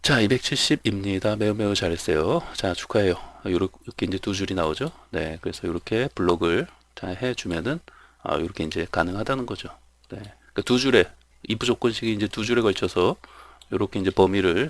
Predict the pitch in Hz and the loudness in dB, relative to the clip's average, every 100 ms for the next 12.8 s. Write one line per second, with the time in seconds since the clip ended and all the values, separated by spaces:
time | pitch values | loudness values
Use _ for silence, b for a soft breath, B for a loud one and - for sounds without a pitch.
0 | - 101 98 95 101 95 - 95 107 - | -4 -4 0 -2 0 -2 0 0 0 0
1 | 87 110 107 B B B - 107 113 113 | -2 -4 -8 B B B -12 -2 0 2
2 | 120 95 90 _ 139 170 - - 139 - | 2 0 -2 _ 0 0 -4 -8 -4 -2
3 | 117 123 143 135 - - - _ _ - | 0 -2 -4 -6 -8 -10 -20 _ _ -8
4 | 87 80 82 85 - - _ _ _ _ | -6 -4 -6 -8 -18 -20 _ _ _ _
5 | _ _ _ _ _ _ - - - 92 | _ _ _ _ _ _ -20 -10 -2 2
6 | 98 87 80 139 - - 113 - 110 113 | 2 2 0 -4 -6 -4 -4 -4 -6 -4
7 | 120 113 101 107 - _ _ 110 101 _ | -4 -4 -8 -10 -18 _ _ -16 -16 _
8 | _ - _ - - - _ _ _ _ | _ -20 _ -20 -20 -20 _ _ _ _
9 | _ - _ _ _ _ _ _ _ _ | _ -20 _ _ _ _ _ _ _ _
10 | _ _ - B B B B B B - | _ _ -16 B B B B B B -6
11 | 135 131 131 135 139 113 120 - 113 104 | 0 2 4 2 4 4 4 -2 0 0
12 | 98 123 113 101 87 - 123 | 0 -2 -2 -2 0 -2 -4